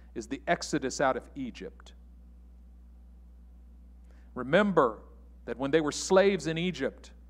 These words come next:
God did not come to them with the law and say, "Obey these laws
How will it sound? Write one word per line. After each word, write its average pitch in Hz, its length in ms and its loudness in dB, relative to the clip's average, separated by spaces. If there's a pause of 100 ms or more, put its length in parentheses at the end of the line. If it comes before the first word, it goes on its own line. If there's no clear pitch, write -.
(760)
God 170 280 6
did 170 120 -2
not 180 260 4
come 202 240 2
to 185 80 2
them 156 180 0
with 156 140 0
the 147 80 0
law 139 520 6 (440)
and 107 100 -12
say, 127 160 0
"Obey 135 360 2
these 160 200 -6
laws 135 600 4